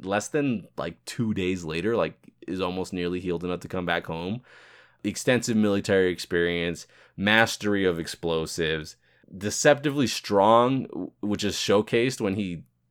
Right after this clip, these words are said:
is able to rip apart that tricycle and then meld it back together with just sheer force. Doesn't have to tighten any bolts or anything like that. He just fuses the metal with, with just his sheer strength. I mean,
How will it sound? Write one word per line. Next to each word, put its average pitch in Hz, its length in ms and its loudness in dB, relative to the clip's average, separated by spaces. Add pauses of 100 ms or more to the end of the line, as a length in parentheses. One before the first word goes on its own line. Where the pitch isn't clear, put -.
(140)
is 104 200 -4
able 107 180 4
to 113 60 6
rip 95 260 0
apart 117 320 0
that 87 200 0
tricycle 131 640 0
and 107 100 2
then 95 200 0
meld 95 260 0
it 104 140 2
back 95 220 2
together 101 500 2
with 92 200 -4
just 95 220 -4
sheer 101 300 0
force. 98 400 0
Doesn't 95 320 -2
have 98 180 0
to 113 80 -2
tighten 95 300 0
any 95 160 -2
bolts 87 340 -6
or 117 40 -2
anything 110 240 -2
like 107 120 -6
that. 110 160 2
He 104 60 -2
just 101 220 -6
fuses 95 580 -4
the 92 80 -2
metal 90 380 -2
with, 87 180 -2 (200)
with 90 300 -8
just 92 220 -4
his 95 160 -6
sheer 87 280 -6
strength. 95 520 -6 (460)
I 101 100 0
mean, 101 440 0